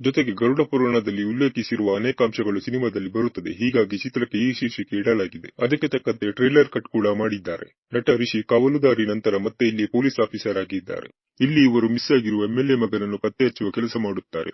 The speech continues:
ಜೊತೆಗೆ ಸೆವೆಂಟೀನ್ ಎ ಕಾವೇರಿ ಎಕ್ಸ್‌ಪ್ರೆಸ್ ಎನ್ನುವ ಇಪ್ಪತ್ತೈದು ವರ್ಷ ಹಿಂದೆ ಮಿಸ್ ಆಗಿದ್ದ ಬಸ್ ಮತ್ತೆ ಕಾಣಿಸಿಕೊಳ್ಳುತ್ತದೆ. ಬಹುಶಃ ಎಂ ಎಲ್ ಎ ಮಗ ಆ ಬಸ್‌ನಲ್ಲಿ ಇದ್ನ, ಜೊತೆಗೆ ಎಂ ಎಲ್ ಎ ಮಗ ಪ್ರೀತಿಸಿದ ಹುಡುಗಿ ಯಾರು, ಅವರಿಗೆ ಏನಾಯ್ತು ಎನ್ನುವ ರೋಚಕತೆಯನ್ನು ಟ್ರೇಲರ್ ಮೂಡಿಸಿದೆ.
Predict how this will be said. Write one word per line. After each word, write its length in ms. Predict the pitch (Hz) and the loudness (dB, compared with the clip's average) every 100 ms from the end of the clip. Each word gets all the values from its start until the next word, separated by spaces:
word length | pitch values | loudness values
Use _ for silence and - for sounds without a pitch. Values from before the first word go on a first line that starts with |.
| - | -10
ಜೊತೆಗೆ 320 | 117 123 135 110 | -4 0 0 2
ಸೆವೆಂಟೀನ್ 440 | 117 127 143 131 | 2 0 2 0
ಎ 120 | 120 | 0
ಕಾವೇರಿ 420 | 107 117 117 120 | 2 2 2 0
ಎಕ್ಸ್‌ಪ್ರೆಸ್ 360 | 113 - 123 - | -2 -2 -6 -4
ಎನ್ನುವ 160 | 107 101 | -4 -4
ಇಪ್ಪತ್ತೈದು 440 | - 131 139 113 | -4 0 0 0
ವರ್ಷ 180 | 107 113 | -2 -4
ಹಿಂದೆ 280 | 104 113 120 | -6 -4 -4
ಮಿಸ್ 220 | 107 113 | -2 0
ಆಗಿದ್ದ 260 | 127 107 101 | 0 0 -2
ಬಸ್ 580 | 101 110 - - _ - | -4 -4 -8 -16 _ -12
ಮತ್ತೆ 220 | 117 131 | 0 2
ಕಾಣಿಸಿಕೊಳ್ಳುತ್ತದೆ. 920 | 120 120 123 113 104 - - - - _ | 2 0 0 0 -2 -4 -10 -14 -20 _
ಬಹುಶಃ 340 | 123 139 156 123 | -2 -2 0 2
ಎಂ 260 | 113 127 | 2 2
ಎಲ್ 140 | 139 131 | 0 2
ಎ 60 | |
ಮಗ 300 | 110 104 107 | 0 0 0
ಆ 140 | 104 120 | 2 2
ಬಸ್‌ನಲ್ಲಿ 500 | 117 - 123 113 107 | 0 -4 -4 -2 -2
ಇದ್ನ, 280 | 110 117 | -2 -4
ಜೊತೆಗೆ 360 | 101 117 113 110 | -2 -2 -2 -2
ಎಂ 160 | 104 127 | -2 -2
ಎಲ್ 120 | 127 | 0
ಎ 80 | 110 | -2
ಮಗ 240 | 107 107 | -2 -4
ಪ್ರೀತಿಸಿದ 460 | 98 117 131 120 107 | -4 -8 -10 -6 -6
ಹುಡುಗಿ 380 | 98 120 120 | -2 -2 0
ಯಾರು, 220 | 107 98 95 | -2 -2 -4
ಅವರಿಗೆ 440 | 101 120 107 107 | -2 0 0 -2
ಏನಾಯ್ತು 280 | 123 117 104 | 0 -2 -4
ಎನ್ನುವ 220 | 104 98 | -4 -4
ರೋಚಕತೆಯನ್ನು 600 | 107 - - 113 101 95 | -4 -8 -10 -6 -6 -6
ಟ್ರೇಲರ್ 340 | 101 113 110 | -4 -2 -2
ಮೂಡಿಸಿದೆ. 480 | 101 107 101 - - | -2 -6 -6 -10 -16